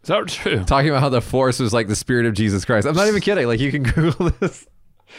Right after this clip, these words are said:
Speaker 2: And I was like, "Guys, it's a, it's like, it's like s-, s-,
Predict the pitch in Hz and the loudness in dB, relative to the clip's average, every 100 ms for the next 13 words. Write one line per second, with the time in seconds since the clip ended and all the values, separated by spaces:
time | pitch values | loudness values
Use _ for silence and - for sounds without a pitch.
0 | - - 160 185 175 175 175 170 143 135 | -20 -8 -2 0 2 2 2 4 4 2
1 | 143 131 123 - 151 135 - - 135 120 | 0 2 0 0 0 0 -4 -6 -4 -2
2 | 131 - - _ - - - | -2 -4 -12 _ -14 -10 -10